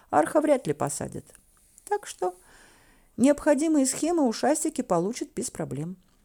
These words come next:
Временной поток? Вероятно, он начнет меняться, если эльфы попробуют собрать космолет. Но за временным потоком присматривает все тот же Арх, а уж самого себя Среброволосый прикроет, не сомневаюсь.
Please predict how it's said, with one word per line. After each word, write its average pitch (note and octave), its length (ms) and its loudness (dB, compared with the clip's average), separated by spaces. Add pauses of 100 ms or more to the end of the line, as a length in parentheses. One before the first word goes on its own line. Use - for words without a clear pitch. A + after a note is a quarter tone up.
(1300)
Временной C#4+ 400 2
поток? F#4+ 460 -2 (840)
Вероятно, D#4+ 640 2
он D#4 220 0
начнет D#4+ 480 -4
меняться, E3 460 -2
если G3 440 -4
эльфы D#4 400 0 (320)
попробуют A#3 500 2
собрать F3+ 400 2
космолет. G3 600 -6 (520)
Но E3+ 200 -6
за F3 160 0
временным F#3+ 460 -2
потоком F3+ 480 -4
присматривает D#3 680 -8
все - 140 -8
тот D#3+ 220 -8
же C3 160 -10
Арх, - 380 -8 (840)
а A3+ 120 0
уж C4 140 -2
самого D4 400 2
себя C4+ 380 2
Среброволосый B3 800 0
прикроет, F#3+ 640 -6
не D#3+ 100 -6
сомневаюсь. D#3+ 680 -10